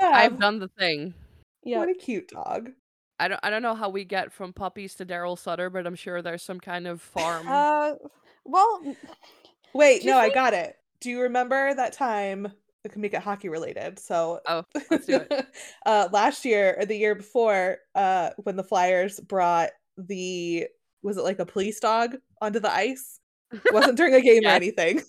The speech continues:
Speaker 2: <laughs> Do you
Speaker 1: I
Speaker 2: know
Speaker 1: think
Speaker 2: where
Speaker 1: it
Speaker 2: I'm
Speaker 1: was
Speaker 2: going with
Speaker 1: last year
Speaker 2: this?
Speaker 1: because we talked about, like,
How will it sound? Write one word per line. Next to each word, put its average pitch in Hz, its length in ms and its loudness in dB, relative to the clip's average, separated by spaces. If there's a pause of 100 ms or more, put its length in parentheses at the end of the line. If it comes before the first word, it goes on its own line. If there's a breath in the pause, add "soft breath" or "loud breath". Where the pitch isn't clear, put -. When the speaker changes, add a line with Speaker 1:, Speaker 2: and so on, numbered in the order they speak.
(140)
Speaker 2:
<laughs> - 220 -14
Do 277 80 2
you 349 40 6
Speaker 1:
I - 40 4
Speaker 2:
know 240 60 6
Speaker 1:
think - 20 8
Speaker 2:
where 254 100 8
Speaker 1:
it 254 60 6
Speaker 2:
I'm 285 40 0
Speaker 1:
was 277 40 4
Speaker 2:
going 277 180 6
with 220 200 6
Speaker 1:
last 294 120 6
year 214 140 4
Speaker 2:
this? 208 100 -6
Speaker 1:
because 240 160 -6
we 262 100 -2
talked 247 360 2
about, 202 400 2
like, 180 320 -2